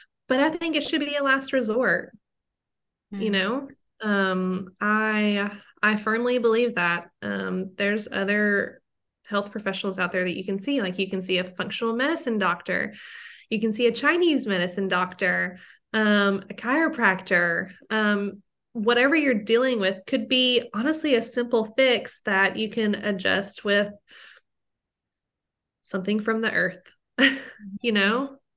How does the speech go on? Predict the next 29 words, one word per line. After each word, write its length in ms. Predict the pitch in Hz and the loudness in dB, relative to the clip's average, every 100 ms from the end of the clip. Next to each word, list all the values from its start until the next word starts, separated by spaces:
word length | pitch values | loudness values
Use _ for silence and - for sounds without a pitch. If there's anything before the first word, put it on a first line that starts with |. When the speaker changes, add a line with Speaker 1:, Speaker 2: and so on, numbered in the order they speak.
| _ | _
Speaker 1:
um, 320 | 208 202 202 | 0 2 2
Speaker 2:
Yeah. 80 | 185 | 2
Speaker 1:
or 160 | 202 208 | 2 2
a 80 | - | 2
simple, 640 | - 226 - 220 214 208 | -4 -6 0 2 2 0
or 100 | 202 | 2
a 80 | 208 | 0
simple 360 | 208 226 220 220 | 0 -2 0 0
body 360 | 190 180 214 | 0 0 0
adjustment, 600 | 180 - - - - - - _ _ _ _ _ _ _ - | -2 -4 -12 -6 -6 -6 -10 _ _ _ _ _ _ _ -8
um, 640 | 208 202 196 190 190 190 196 - - - - - _ _ _ _ _ _ _ - | 0 2 4 2 0 -2 -6 -14 -20 -20 -20 -20 _ _ _ _ _ _ _ -2
or 80 | 254 | 0
it 160 | 254 | 0
just 200 | 285 277 | -2 -4
could 160 | - 254 | -6 -4
be, 120 | 302 | 0
like, 180 | 302 285 | 0 -2
stress, 600 | - 339 349 185 202 - | 0 4 6 4 0 -2
you 100 | 240 | 0
know? 380 | 220 226 294 359 359 - | 2 2 2 -2 -6 -6
Speaker 2:
Right. 300 | 185 175 175 - | -4 -2 -6 -14
Yeah. 360 | 196 190 180 180 | -10 -4 -4 -2
Speaker 1:
Um, 160 | 214 202 190 185 _ _ _ _ _ _ _ | -2 -4 -8 -18 _ _ _ _ _ _ _
I 80 | 240 | 0
just 220 | 269 277 | 0 2
think 280 | 240 226 220 | 2 2 2
that 280 | 208 202 - | 2 2 0
it's 220 | 214 214 | -4 -4
important, 800 | 214 208 208 185 190 185 185 | -4 -2 0 0 0 -4 -8